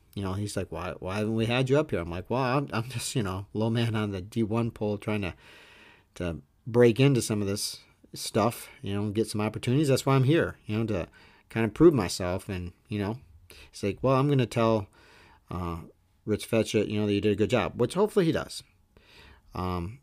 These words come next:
that's really the biggest payment that I could get from it.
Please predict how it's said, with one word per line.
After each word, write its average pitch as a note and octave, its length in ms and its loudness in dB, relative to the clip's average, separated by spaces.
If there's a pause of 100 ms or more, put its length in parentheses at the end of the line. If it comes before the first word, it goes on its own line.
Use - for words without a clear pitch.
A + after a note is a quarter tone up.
that's C#3+ 260 2
really D#3+ 340 8
the B2 140 -2
biggest A#2 340 2
payment A2 500 -2
that F#2 180 -2
I F#2+ 140 -2
could F2 160 -10
get E2 180 -6
from C#2+ 220 -10
it. C#2 100 -14